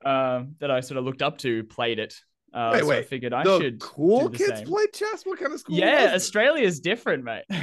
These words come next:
Speaker 1: <laughs> So the cool kids played chess. I think it was a, a place to get out of the Aussie sun, I think was the, um,
Speaker 2: Mm.
Speaker 1: the main reason behind it. Uh, but the cool kids played chess, and I wanted to get in there.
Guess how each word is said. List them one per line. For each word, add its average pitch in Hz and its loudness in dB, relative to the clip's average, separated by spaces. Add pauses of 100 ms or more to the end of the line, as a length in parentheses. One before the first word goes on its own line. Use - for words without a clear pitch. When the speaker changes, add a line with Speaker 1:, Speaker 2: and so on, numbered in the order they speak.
(320)
Speaker 1:
<laughs> 269 2 (960)
So 240 -4
the 202 -2
cool 226 2
kids 240 -2
played 202 0
chess. 185 0
I 196 0
think 214 -2
it 175 0
was 151 -6
a, 151 -2 (420)
a 160 -2
place 165 0
to 156 -10
get 156 0
out 147 2
of 135 0
the 139 -2
Aussie 131 -4
sun, 123 -4
I 104 -6
think 117 -10
was 110 -10
the, 107 -6
um, 107 -6 (100)
Speaker 2:
Mm. 127 -12
Speaker 1:
the 123 -6
main 117 -2
reason 110 -4
behind 104 -4
it. - -6 (560)
Uh, 131 2
but 139 0
the 156 -6
cool 196 0
kids 170 -2
played 135 0
chess, 127 -4
and 135 -4
I - -2
wanted 139 -6
to 127 -6
get 127 0
in 120 -4
there. 123 0